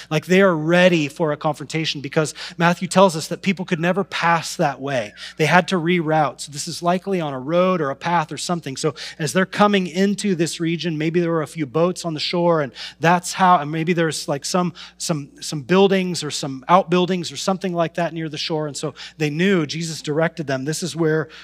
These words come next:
we're going." Uh, and the, the demon guys were used to, these demonized men were used to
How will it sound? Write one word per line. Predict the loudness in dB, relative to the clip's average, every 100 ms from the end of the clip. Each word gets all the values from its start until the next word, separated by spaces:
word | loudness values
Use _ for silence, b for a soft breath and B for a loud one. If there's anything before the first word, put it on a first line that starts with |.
| B
we're | -6 -6
going." | -4 -4 -4 -8 -12 _ _ _ -20 -16
Uh, | -16 -16 B B -12
and | -10
the, | -8
the | -8 -2
demon | 2 4 6
guys | 6 4 2
were | -2 -4
used | -6 -6 0 2 4 0 -2 -6 0
to, | 2 4 2 -2
these | -6 -2
demonized | 0 4 4 2 2
men | 0 0
were | -6
used | -6 0 0 0 -4 -4
to | -4 -4